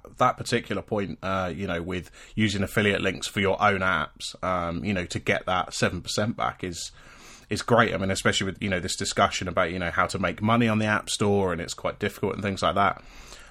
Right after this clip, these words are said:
Just using affiliate links for that, you know, increases your, you know, your, uh, your take-home money, uh, from iTunes, uh, you know, straight away. I mean, that's a,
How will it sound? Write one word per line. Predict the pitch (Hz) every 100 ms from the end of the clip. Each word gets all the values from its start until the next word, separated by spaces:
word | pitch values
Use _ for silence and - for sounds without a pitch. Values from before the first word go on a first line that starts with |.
| -
Just | - 131
using | 123 104 98
affiliate | - 113 104
links | 98 95 -
for | 92
that, | 101 101 - - - -
you | 107
know, | 90
increases | 92 - 127 127 104 90
your, | 98 92 87 - -
you | - 107
know, |
your, | 87 95 98 95 87
uh, | 85 85 - - - - 104
your | 98 90
take-home | - 110 - 87
money, | 80 82 80 - -
uh, | 87 87
from | - 110 95
iTunes, | 95 101 87 87 87 - -
uh, | 92 92 85
you | - 95
know, |
straight | 80 - 110 82
away. | 98 104
I | 76
mean, | 95
that's | 98 98 -
a, | 87